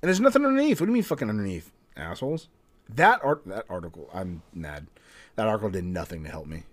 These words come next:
It didn't talk about anything. Jesus Christ. Oh,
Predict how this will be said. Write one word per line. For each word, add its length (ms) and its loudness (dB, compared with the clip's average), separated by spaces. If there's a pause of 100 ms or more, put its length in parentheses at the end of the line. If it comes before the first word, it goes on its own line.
(160)
It 140 -2
didn't 280 -6 (120)
talk 240 -6
about 200 -8 (180)
anything. 420 -12 (1400)
Jesus 480 -14
Christ. 500 -12 (400)
Oh, 100 -14